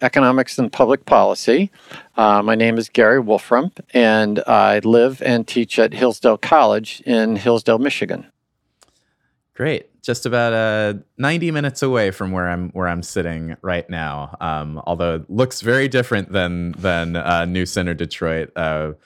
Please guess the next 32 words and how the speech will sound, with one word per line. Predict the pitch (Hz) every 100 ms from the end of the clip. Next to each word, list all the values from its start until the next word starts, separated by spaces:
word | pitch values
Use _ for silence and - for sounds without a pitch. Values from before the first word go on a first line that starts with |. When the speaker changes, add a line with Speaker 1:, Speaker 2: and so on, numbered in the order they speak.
| _ _ _
Speaker 2:
really | 104 98
good | 92
to | 85
have | 87 78
an, | 78 78 -
another | 82 80
Michigander | 80 80 - 76 73 73 71
on | 71
the | 71 71
show. | - 78 71 67 76 - -
Your | 120 117
primary | 107 - 123 120
focus | 113 107 104
in | 98 90 92
economics, | 95 95 95 92 113
can | -
you | 143
talk | 147
about | 139 135
some | 135
of | 127
the | 120
things | 127 123
that | 120
you, | 120 120 117 110
uh, | 107 104 104 101
have | 117 104 98
worked | 101 95 -
on | 117 117
in |
the | 110
past? | 117 131 170 -